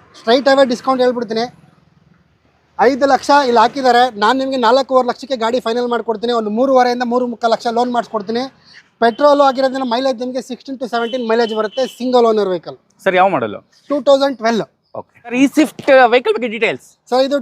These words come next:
Speaker 1: ಟೂ ತೌಸಂಡ್ ತರ್ಟೀನ್ ಸಿಂಗಲ್ ಓನರು, ಸ್ವಿಫ್ಟ್ ವಿ ಎಕ್ಸ್ ಐ, ಪೆಟ್ರೋಲ್ ವೇರಿಯಂಟು. ಕಿಲೋಮೀಟರ್ ಬಂದು ಎಪ್ಪತ್ತಾರು ಸಾವಿರ ಕಿಲೋಮೀಟರ್ ಓಡಿದೆ. ನಾಲ್ಕು ಬ್ರ್ಯಾಂಡ್ ನ್ಯೂ ಟೈರ್ಸ್ ಇದೆ. ಇಂಟೀರಿಯರ್ ಎಲ್ಲ ನೀವು ನೋಡ್ಬೋದು, ತುಂಬ neat and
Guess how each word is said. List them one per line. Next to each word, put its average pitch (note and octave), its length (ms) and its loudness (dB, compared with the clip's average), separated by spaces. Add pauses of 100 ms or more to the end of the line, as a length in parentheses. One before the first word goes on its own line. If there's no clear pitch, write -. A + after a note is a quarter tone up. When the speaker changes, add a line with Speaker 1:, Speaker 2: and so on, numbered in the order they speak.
Speaker 1:
ಟೂ C4+ 80 -2 (140)
ತೌಸಂಡ್ C#4+ 300 4 (100)
ತರ್ಟೀನ್ C#4+ 400 0
ಸಿಂಗಲ್ C4+ 340 0
ಓನರು, C4 280 -4
ಸ್ವಿಫ್ಟ್ C4 300 -10
ವಿ B3+ 80 -2 (100)
ಎಕ್ಸ್ - 220 -4
ಐ, - 20 -2 (460)
ಪೆಟ್ರೋಲ್ C4 360 4
ವೇರಿಯಂಟು. A#3+ 420 2 (520)
ಕಿಲೋಮೀಟರ್ C#4 500 -2
ಬಂದು C4 180 0
ಎಪ್ಪತ್ತಾರು B3+ 420 0
ಸಾವಿರ B3 240 0
ಕಿಲೋಮೀಟರ್ A#3+ 400 0
ಓಡಿದೆ. G#3+ 220 0 (160)
ನಾಲ್ಕು A#3+ 380 2 (160)
ಬ್ರ್ಯಾಂಡ್ A3 280 2
ನ್ಯೂ B3+ 100 -4 (120)
ಟೈರ್ಸ್ A3 280 -4
ಇದೆ. G3+ 140 0 (420)
ಇಂಟೀರಿಯರ್ A#3+ 360 2
ಎಲ್ಲ A#3+ 180 0
ನೀವು A3+ 140 -2
ನೋಡ್ಬೋದು, A3 340 0 (160)
ತುಂಬ G#3+ 160 -6 (160)
neat A3+ 300 -8
and A3+ 120 -6